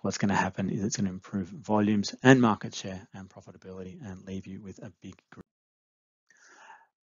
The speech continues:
And look, with results like these, it's little wonder our clients view our service as indispensable year after year after year. So stop trying to battle against better informed competitors. Stop wasting your time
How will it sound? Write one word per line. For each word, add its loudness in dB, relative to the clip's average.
And 2
look, -2
with -2
results 6
like 4
these, 4
it's -6
little 4
wonder 4
our 4
clients -2
view 2
our 2
service -2
as -4
indispensable -8
year 6
after 2
year -2
after -6
year. -20
So 2
stop 6
trying 8
to 8
battle 4
against 0
better 0
informed -4
competitors. -4
Stop -2
wasting 6
your 4
time 2